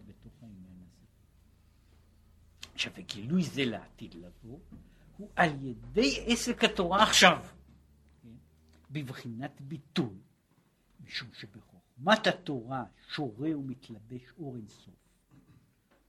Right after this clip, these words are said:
אלא שעתה הוא בבחינת גיל-, ב-, בבחינת קו, ועל ידי הביטול של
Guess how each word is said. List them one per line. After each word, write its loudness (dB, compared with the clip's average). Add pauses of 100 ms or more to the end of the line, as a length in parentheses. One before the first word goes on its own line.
(280)
אלא -2
שעתה 2
הוא 2
בבחינת -12 (180)
גיל-, -12 (400)
ב-, -2
בבחינת -4
קו, -16 (1300)
ועל -20 (100)
ידי -16
הביטול -4 (200)
של -18